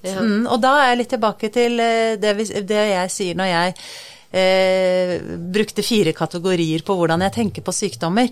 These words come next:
Speaker 2: Dette er en
Speaker 1: Ubalanse.
Speaker 2: Ja,
Speaker 1: Ja.
Speaker 2: ubalanse. Dette er en, en sykdom med ubalanse. En endret på en måte slags likevekt da, ikke sant?
Speaker 1: Ja.
Speaker 2: Vi, vi skal ta
Speaker 1: Mm.
Speaker 2: tilbake likevekten.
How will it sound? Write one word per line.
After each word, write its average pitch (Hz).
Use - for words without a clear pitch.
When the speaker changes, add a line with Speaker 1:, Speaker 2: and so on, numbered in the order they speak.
Speaker 2:
Dette 185
er 180
en -
Speaker 1:
Ubalanse. 165
Speaker 2:
Ja, 170
Speaker 1:
Ja. 226
Speaker 2:
ubalanse. 165
Dette 208
er 185
en, 208
en 208
sykdom 170
med 196
ubalanse. 147
En 208
endret 185
på 214
en 208
måte 196
slags -
likevekt 190
da, -
ikke -
sant? 220
Speaker 1:
Ja. 262
Speaker 2:
Vi, 220
vi 214
skal 247
ta 220
Speaker 1:
Mm. 160
Speaker 2:
tilbake 170
likevekten. 190